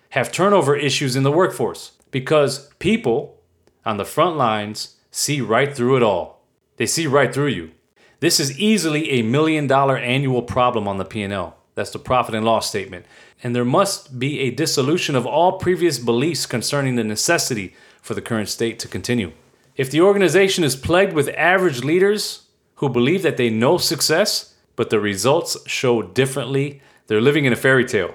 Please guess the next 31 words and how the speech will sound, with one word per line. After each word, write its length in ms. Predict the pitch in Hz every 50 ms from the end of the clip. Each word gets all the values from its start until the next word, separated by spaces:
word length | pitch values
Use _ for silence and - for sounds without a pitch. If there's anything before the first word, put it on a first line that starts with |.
| - _ -
How 120 | - 151 185
many 220 | 202 208 190 170
of 100 | 143 135
you 100 | 170 175
have 100 | 147 -
seen 180 | - 160 151 147
this 160 | 139 - -
in 100 | 117 117
action? 460 | 123 131 131 - - 104 85 82 - _ _ _ -
Whatever 320 | 110 113 156 165 175 190
platform 540 | 190 - 180 196 180 165 - - 185 175 175
you're 140 | 175 165 147
hearing 260 | 170 190 180 151 139
me 160 | 123 117 110
on, 300 | 107 101 95 95 98 98 _ _ _ _ _ _ _ _ _ _
I 60 | - 107
want 240 | 120 143 139 139
you 60 | 147 127
to 60 | 117 120
leave 140 | 131 139
me 100 | 143 139
a 60 | 135 127
message 420 | 135 156 143 135 - 123 98 104
or 100 | 110 110
an 80 | 107 117
email 320 | 135 156 151 131 117 107
because 280 | 98 - - 117 104 123
I 80 | 151
want 180 | 190 180 135 110
to 40 | 104
know. 240 | 113 120 104 85